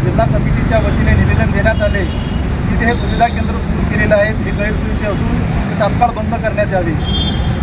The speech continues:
त्याऐवजी पूर्ववत जशी नोंदणी होती, कामगार आपापल्या परीनं आहे त्या ठिकाणी नोंदणी करत होता, जर आपल्याला करायचंच असेल तर काही सीएससी सेंटर आहेत,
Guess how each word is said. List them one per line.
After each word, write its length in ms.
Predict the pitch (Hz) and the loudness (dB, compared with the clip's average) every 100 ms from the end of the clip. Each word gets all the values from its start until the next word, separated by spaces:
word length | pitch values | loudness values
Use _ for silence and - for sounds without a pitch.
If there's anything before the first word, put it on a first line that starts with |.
| - | 0
त्याऐवजी 560 | 214 220 226 226 226 226 185 - - - - - - - | 2 2 0 -2 -4 -4 -4 -4 -6 -6 -4 -4 -4 -2
पूर्ववत 420 | 190 226 226 240 - - - | -2 0 2 2 0 -4 -4
जशी 180 | 185 240 | -4 -4
नोंदणी 320 | 233 226 220 | -2 0 0
होती, 420 | 226 208 - - 214 | 0 0 -2 0 2
कामगार 340 | 190 - 233 | 2 2 2
आपापल्या 480 | 208 185 220 214 226 | 2 0 0 0 -2
परीनं 300 | 214 214 226 | -2 0 2
आहे 240 | 226 220 | 2 0
त्या 80 | 226 | -4
ठिकाणी 300 | - 220 214 | -4 -2 -2
नोंदणी 300 | 208 196 - | -2 -2 -2
करत 300 | 214 208 - | 0 0 0
होता, 480 | 202 180 165 - - - - - - - | 0 2 2 0 0 0 -2 0 0 2
जर 120 | 226 | 2
आपल्याला 440 | 220 190 233 240 240 | 4 2 2 2 2
करायचंच 520 | - 202 226 254 240 | 0 0 0 0 -4
असेल 520 | 269 - 208 - - | -4 -2 -2 -4 -4
तर 160 | - - | -2 0
काही 140 | 226 | 0
सीएससी 440 | - 226 233 - | 0 0 0 0
सेंटर 300 | - 220 226 | 0 2 4
आहेत, 220 | 214 196 | 4 2